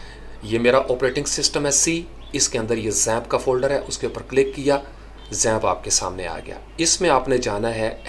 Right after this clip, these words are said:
एचटी डॉक्स के अंदर। ये जो एचटी डॉक्स है, जैसे Vamp है तो उसके अंदर डब्ल्यू डब्ल्यू डब्ल्यू हो सकता है या किसी के अंदर My Projects हो सकता है, तो एचटी डॉक्स ज़ैम्प के अंदर, इसके ऊपर आपने क्लिक करना है, डबल क्लिक कर लें और यहाँ पे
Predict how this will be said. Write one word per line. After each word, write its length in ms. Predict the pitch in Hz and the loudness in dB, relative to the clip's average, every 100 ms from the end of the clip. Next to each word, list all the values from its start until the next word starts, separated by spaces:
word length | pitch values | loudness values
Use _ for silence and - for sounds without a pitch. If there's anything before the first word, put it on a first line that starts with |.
| 143 | 2
एचटी 360 | 156 - 151 120 - | 2 0 -2 -2 2
डॉक्स 340 | 113 117 - | 4 4 2
के 140 | - 104 | -2 -4
अंदर। 300 | - - - - - - - - | -6 -10 -14 -16 -18 -16 -14 0
ये 140 | 143 | 4
जो 180 | 185 - 151 | 4 4 2
एचटी 320 | 156 - 151 | 2 0 -2
डॉक्स 380 | - 101 - - | 0 0 0 -4
है, 160 | 98 - - | -6 -10 -2
जैसे 220 | 139 139 127 | 0 2 2
Vamp 320 | 127 151 156 | 4 2 4
है 120 | 139 | 2
तो 100 | 131 | 2
उसके 180 | - 123 | -2 -2
अंदर 180 | 110 110 - | 0 -2 -2
डब्ल्यू 200 | 120 135 | 0 2
डब्ल्यू 240 | 135 131 | 2 2
डब्ल्यू 300 | 127 120 123 | 2 2 2
हो 100 | 123 | 2
सकता 300 | 117 - - | 0 -4 -6
है 200 | 107 98 - - - - - | -6 -8 -10 -16 -16 -16 -10
या 240 | 120 143 131 | 4 6 6
किसी 260 | - 117 117 | 2 -4 -4
के 80 | |
अंदर 180 | 104 104 | -4 -6
My 180 | 98 98 | -6 -6
Projects 520 | - 131 131 127 - | 4 6 8 4 2
हो 80 | 117 | -2
सकता 300 | - - 107 | -2 -10 -10
है, 160 | 101 - - - - | -10 -12 -14 -18 -12
तो 60 | - - | -4 4
एचटी 360 | 180 - 220 | 4 4 2
डॉक्स 420 | 165 131 127 - - - 107 | 6 8 6 4 -8 -10 -4
ज़ैम्प 340 | 127 120 - | 4 4 2
के 100 | 98 | -6
अंदर, 540 | 85 - - - - | -10 -12 -14 -14 -10
इसके 200 | - - | -6 2
ऊपर 180 | 147 151 | 2 4
आपने 220 | 139 143 | 2 2
क्लिक 280 | 139 147 147 | -2 -2 0
करना 240 | 160 143 143 | 0 2 2
है, 100 | 135 | 2
डबल 240 | 117 135 | 2 0
क्लिक 240 | 135 139 | 0 -2
कर 140 | 135 131 | 2 2
लें 160 | 139 143 - - - - - - | 0 -2 -8 -16 -16 -16 -14 0
और 140 | 127 117 | 2 2
यहाँ 400 | 107 139 175 196 | 2 2 8 6
पे 260 | 180 156 | 8 2